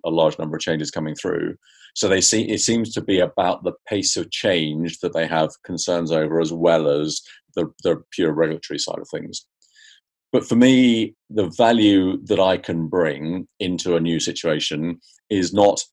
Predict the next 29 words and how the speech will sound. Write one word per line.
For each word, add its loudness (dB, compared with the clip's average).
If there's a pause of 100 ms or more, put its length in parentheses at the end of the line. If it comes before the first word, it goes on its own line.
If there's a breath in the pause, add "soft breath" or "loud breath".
the -4
same 0
as -2
everyone 0
else -2
in -10
the -8
company. -10
They've -2
got 4
people -2
in -4
the -6
company -8
who 2
are 2
from, 0 (420 soft breath)
uh, -6 (100)
uh, 0
the -2
public 0
sector, -4 (300)
um, -4 (140)
that, 2
that 2
are, 4
are 0
from, 2 (380 loud breath)
um, -4